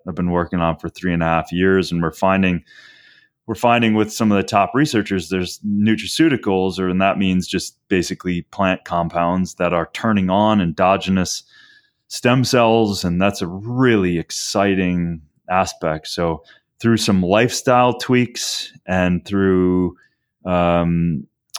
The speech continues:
uh, retain, uh, uh, uh, basically using certain compounds over a period of time, you can turn on your stem cell activation in, in, in, inside your body by, by six to ten times. And,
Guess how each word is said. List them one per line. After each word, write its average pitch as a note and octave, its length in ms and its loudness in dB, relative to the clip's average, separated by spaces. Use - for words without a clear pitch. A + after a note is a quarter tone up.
uh, D#2+ 420 -2
retain, G#2 800 0
uh, G2+ 40 2
uh, - 40 -10
uh, C#2+ 280 -4
basically G2+ 460 0
using F#2+ 760 2
certain G2 320 0
compounds G2 640 0
over F2+ 180 0
a F2 60 0
period F#2+ 260 0
of F2+ 100 -2
time, A2+ 380 2
you F#2 120 0
can F#2 180 -2
turn G2 240 -2
on F#2 180 2
your F2 140 -2
stem G2 280 -2
cell F2 300 2
activation E2+ 680 -2
in, E2 220 -6
in, F2+ 320 -4
in, F2+ 280 -2
inside G2+ 440 2
your F3+ 80 0
body F#2+ 500 2
by, E2+ 340 0
by E2 220 -4
six - 340 -8
to E2+ 100 -12
ten E2+ 300 -4
times. F2+ 480 -4
And, E2 220 -6